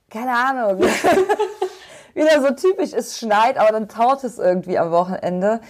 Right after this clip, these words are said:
Und ich weiß jetzt gar nicht, wie viel Schnee noch liegt, aber, ähm,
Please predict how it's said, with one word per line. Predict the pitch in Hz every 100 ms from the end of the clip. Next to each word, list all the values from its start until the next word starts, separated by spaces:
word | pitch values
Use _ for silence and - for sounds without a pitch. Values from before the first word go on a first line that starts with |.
| - -
Und | 185
ich | 185
weiß | 202 220
jetzt | 269 -
gar | 214 214
nicht, | 214
wie | 202
viel | 196 208
Schnee | 202 202 202
noch | 196 185 185
liegt, | 196 208 220 -
aber, | 180 180 175 175 175 -
ähm, | 165 165 165 165